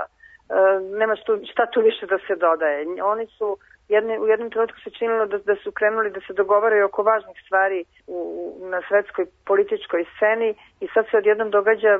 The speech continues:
mnogo stvari koje sve to remete. Očigledno da postoji nešto što bi, m-, možda moglo da se nazove ili zlom sudbinom ili prosto nemogućnošću da dve velike sile sarađuju na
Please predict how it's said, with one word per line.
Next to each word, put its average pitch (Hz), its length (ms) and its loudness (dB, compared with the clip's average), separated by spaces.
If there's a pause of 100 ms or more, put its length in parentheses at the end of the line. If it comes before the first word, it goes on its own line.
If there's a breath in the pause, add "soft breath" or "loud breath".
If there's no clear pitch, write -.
mnogo 220 260 2
stvari 208 400 2
koje 196 220 2
sve 208 120 0
to 208 140 0
remete. 185 440 0
Očigledno 214 540 0 (380 soft breath)
da 185 80 -2
postoji 208 640 2 (120)
nešto 214 280 0 (120)
što 190 200 0
bi, 190 180 -2 (680 loud breath)
m-, 202 600 -4
možda 214 200 0
moglo 208 280 2
da 202 60 -8
se 214 80 0
nazove 196 500 2 (540 loud breath)
ili 190 180 -2
zlom 214 200 0 (100)
sudbinom 202 500 -2
ili 185 260 0
prosto 202 280 0 (380 loud breath)
nemogućnošću 214 920 0
da 180 140 -2
dve 202 240 2
velike 196 420 0 (120)
sile 202 300 2 (440 soft breath)
sarađuju 202 580 2
na 175 140 -8